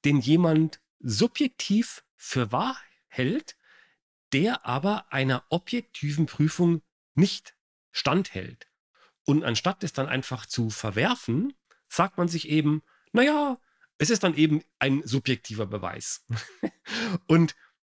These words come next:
das habe ich mir nicht ausgedacht, ne? Das Deutsche Domradio zitiert in einem be-, alten Bericht eine Frau aus Neapel, die schon seit sechsundzwanzig Jahren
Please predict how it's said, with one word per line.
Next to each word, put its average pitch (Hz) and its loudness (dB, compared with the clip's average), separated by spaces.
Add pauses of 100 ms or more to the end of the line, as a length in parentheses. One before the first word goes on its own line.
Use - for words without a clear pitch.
das 139 -2
habe 170 0
ich 180 -2
mir 190 4
nicht 143 -2
ausgedacht, 170 -4
ne? 160 2
Das 185 0
Deutsche 151 0
Domradio 180 2
zitiert - 0
in 147 -2
einem 131 -2
be-, - -12
alten 180 -2
Bericht 139 -2
eine 135 0
Frau 139 -2
aus 139 -6
Neapel, 120 -2 (500)
die 143 2
schon 135 0
seit 127 -2
sechsundzwanzig 160 -4
Jahren 165 -2